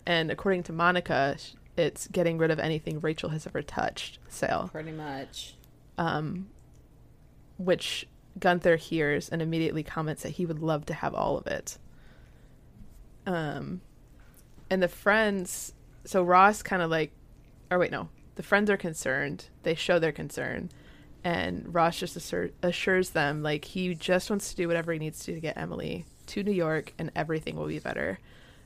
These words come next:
Speaker 1: Um, and Phoebe tells him that he got off easy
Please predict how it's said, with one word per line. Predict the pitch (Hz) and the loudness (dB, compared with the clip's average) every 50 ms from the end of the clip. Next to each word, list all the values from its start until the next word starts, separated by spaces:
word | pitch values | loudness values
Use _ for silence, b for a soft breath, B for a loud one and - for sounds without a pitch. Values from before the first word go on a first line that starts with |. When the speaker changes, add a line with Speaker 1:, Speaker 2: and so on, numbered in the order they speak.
| B B - | B B -2
Speaker 1:
Um, | 175 160 160 156 156 156 151 170 190 196 - - - - | -2 0 0 0 -2 -2 -4 -6 -8 -10 -14 -18 -8 -4
and | - 180 165 | -4 -2 0
Phoebe | - 208 190 180 190 | 2 2 2 4 2
tells | 180 - 185 165 165 160 | 2 4 4 2 4 4
him | 165 165 | 2 0
that | 165 156 156 - | 0 0 -2 -2
he | 156 - | -4 -2
got | 170 180 165 156 | 0 0 2 2
off | 147 139 - - - | 2 0 0 -4 -6
easy | 160 165 165 170 - - - 135 139 156 175 | -6 -4 -4 -4 -4 -4 -4 -4 -4 -4 -6